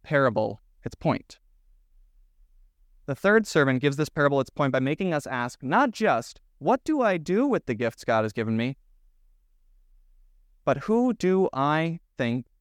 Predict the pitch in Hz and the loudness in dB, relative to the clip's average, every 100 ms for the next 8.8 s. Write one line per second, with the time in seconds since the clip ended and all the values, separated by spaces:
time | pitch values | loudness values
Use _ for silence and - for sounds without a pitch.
0 | _ - 107 113 110 107 107 110 _ _ | _ -16 0 2 4 2 0 -6 _ _
1 | _ _ _ _ 101 - - - _ _ | _ _ _ _ -6 -6 -8 -14 _ _
2 | _ _ _ _ - _ _ _ _ _ | _ _ _ _ -20 _ _ _ _ _
3 | - 151 208 220 208 180 180 117 120 139 | -8 0 2 2 2 4 4 4 0 -4
4 | _ _ _ _ 113 123 - - 156 135 | _ _ _ _ -2 -2 -4 -2 0 0
5 | 131 _ 123 123 127 117 110 - - _ | -2 _ -2 -2 -2 -4 -8 -12 -18 _
6 | _ _ _ _ _ - - 190 208 117 | _ _ _ _ _ -10 -2 4 6 4
7 | - - _ _ 120 120 160 220 196 131 | -6 -20 _ _ -4 0 4 4 4 -2
8 | 107 - _ _ 98 101 135 165 | -6 -16 _ _ -10 -4 -2 -2